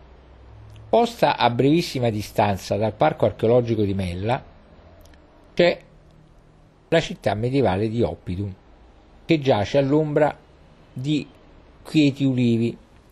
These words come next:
in una cornice di rara bellezza. Visitandola nella seconda metà del milleottocento,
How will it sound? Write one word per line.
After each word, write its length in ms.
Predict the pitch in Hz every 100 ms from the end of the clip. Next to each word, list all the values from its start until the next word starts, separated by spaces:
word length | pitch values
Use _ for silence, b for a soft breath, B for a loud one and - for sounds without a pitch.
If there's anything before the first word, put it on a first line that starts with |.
| - _ - -
in 160 | - 156
una 180 | 160 151
cornice 640 | 156 147 147 147 - 127
di 140 | 120 123
rara 260 | 123 120
bellezza. 680 | 113 113 110 101 - - - - - - - - - - - - - -
Visitandola 680 | 165 - 165 226 240 160 127
nella 180 | 120 120
seconda 400 | - 156 175 120
metà 280 | 110 139
del 160 | 131 113
milleottocento, 1000 | 120 131 117 - 98 98 95 87 - 110